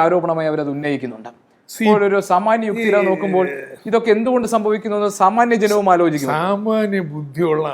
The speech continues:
Speaker 2: ആർക്കെങ്കിലും ഈ കേരളത്തില് സി പി എമ്മും ബി ജെ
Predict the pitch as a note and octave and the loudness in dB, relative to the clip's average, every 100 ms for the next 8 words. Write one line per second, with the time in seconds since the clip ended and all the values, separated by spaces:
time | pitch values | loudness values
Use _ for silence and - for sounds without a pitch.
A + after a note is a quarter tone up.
0 | A#2+ B2+ - E3 C#3+ B2 A#2+ A#2 - _ | -6 -8 -8 -8 -8 -8 -10 -12 -16 _
1 | _ _ _ _ _ _ _ _ - F#3+ | _ _ _ _ _ _ _ _ -8 -6
2 | F#3+ D3+ D3 D#3 E3 D#3+ C#3 B2 A#2+ - | -4 -4 -2 -2 -4 -4 -8 -8 -12 -16
3 | _ _ _ _ _ _ - G3 G3+ G3+ | _ _ _ _ _ _ -10 -6 -6 -4
4 | G#3 F3+ E3 C3+ B2 _ _ _ _ _ | -4 -4 -4 -12 -14 _ _ _ _ _
5 | - F#3 G3 G#3 | -6 -4 -2 -2